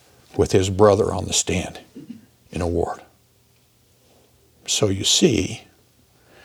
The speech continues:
these experiences that we continue to have lead us to understand and believe and know that yes,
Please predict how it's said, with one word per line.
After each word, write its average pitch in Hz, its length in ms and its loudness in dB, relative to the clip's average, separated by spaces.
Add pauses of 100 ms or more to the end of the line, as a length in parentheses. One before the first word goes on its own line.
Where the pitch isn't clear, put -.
(320)
these 120 200 6
experiences 143 680 6
that 117 180 0
we 139 140 8
continue 120 560 0
to 113 80 -2
have 120 680 2 (600)
lead 120 220 6
us 113 160 4
to - 160 -10
understand 120 720 0
and 107 160 -6
believe 110 600 2 (220)
and 107 260 -4
know 107 420 0 (1040)
that 113 220 0
yes, 113 420 0